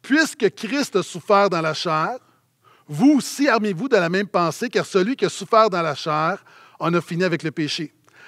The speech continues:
afin de vivre non plus selon les désirs humains, mais selon la volonté de Dieu, pendant le temps qui lui reste à vivre dans la chair. »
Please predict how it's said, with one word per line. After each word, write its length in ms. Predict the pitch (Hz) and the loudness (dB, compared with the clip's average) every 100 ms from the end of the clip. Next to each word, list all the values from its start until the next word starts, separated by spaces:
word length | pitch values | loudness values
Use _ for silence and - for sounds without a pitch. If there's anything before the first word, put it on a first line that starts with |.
| - - | -16 2
afin 320 | 202 - 311 | 2 4 4
de 120 | 302 | 6
vivre 420 | 202 254 262 202 | 4 2 -2 -2
non 180 | 196 277 | 0 0
plus 220 | - 302 | -2 -4
selon 380 | - 214 202 214 | 0 2 4 2
les 120 | 165 | 0
désirs 320 | 156 185 220 175 | -2 -2 -2 -2
humains, 240 | 185 254 | -2 -2
mais 120 | 277 | -2
selon 260 | - 190 214 | -2 0 2
la 100 | 180 | 2
volonté 460 | 151 254 247 - 202 | 2 2 0 -4 -4
de 140 | 165 | -4
Dieu, 240 | 127 151 | -4 -8
pendant 380 | 180 165 160 247 | -4 -2 0 0
le 140 | 220 156 | 0 -2
temps 440 | - 240 226 277 - _ _ _ | -2 0 0 -2 -10 _ _ _
qui 140 | - 190 | -10 -4
lui 180 | 185 175 | 0 2
reste 300 | 202 - 185 | 2 0 -2
à 80 | |
vivre 380 | 156 175 190 165 - _ | -2 -2 -6 -10 -20 _
dans 140 | - 170 | 0 2
la 140 | 147 | 0
chair. » 360 | - 196 - | -2 -4 -6